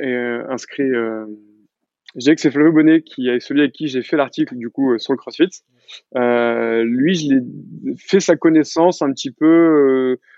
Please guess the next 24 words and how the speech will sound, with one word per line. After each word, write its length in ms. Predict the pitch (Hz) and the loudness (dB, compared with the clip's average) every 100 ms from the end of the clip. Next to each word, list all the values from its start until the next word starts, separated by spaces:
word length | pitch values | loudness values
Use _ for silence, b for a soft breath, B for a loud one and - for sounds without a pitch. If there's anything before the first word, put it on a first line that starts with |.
| _ - | _ -2
par 100 | 143 | 0
rapport 220 | 139 156 | 0 0
aux 80 | 156 | 0
formations, 340 | 156 147 139 208 | 0 -4 -2 -2
mais 100 | 151 | -2
c'est 120 | 143 | -4
surtout 340 | 139 - 196 - | -10 -10 -10 -10
qu'il 160 | - 143 | -6 0
m'a 140 | 135 | 0
traité 420 | 135 - 170 180 180 | 0 0 0 2 0
un 120 | 147 | 0
problème 260 | - 151 | -2 -2
de 100 | 147 | -2
dos, 140 | 131 147 | -4 -6
c'est-à-dire 260 | - 127 | -6 -10
que 80 | 120 | -8
j'ai 80 | 117 | -6
eu 100 | 131 | -4
des 100 | 123 | -4
douleurs 260 | 120 127 127 | 0 0 2
lombaires, 340 | 120 120 131 | 0 2 0
une 100 | 120 | 0
hernie 180 | 113 117 | -4 -6
discale, 420 | 110 - 147 180 | -10 -2 0 0